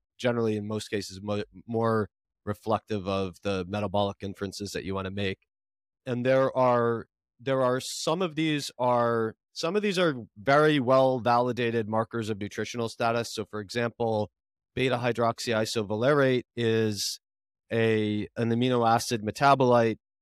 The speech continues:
that is, rises in a case of biotin deficiency. And it's, it's very well characterized. There are many different studies with different populations done with depletion, repletion studies,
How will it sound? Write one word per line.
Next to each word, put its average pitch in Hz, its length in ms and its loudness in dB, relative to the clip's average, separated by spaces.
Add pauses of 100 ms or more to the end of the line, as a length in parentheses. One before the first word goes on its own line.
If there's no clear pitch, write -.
(120)
that 107 340 0 (280)
is, 107 500 -4
rises 113 680 0
in 110 140 -4
a 107 40 -4
case 110 260 -2
of 101 80 -8
biotin 110 420 -2
deficiency. 98 800 -8 (540)
And 104 580 0 (200)
it's, - 560 -4
it's 110 180 -6
very 139 240 6
well 117 180 4
characterized. 107 480 0
There 110 100 0
are 110 40 0
many 123 460 0 (160)
different 113 380 -4
studies 113 520 0
with 104 120 -8
different 113 260 -4
populations 107 800 -4
done 107 300 -2
with 101 140 -4 (560)
depletion, 120 480 0
repletion 127 480 0
studies, 117 580 2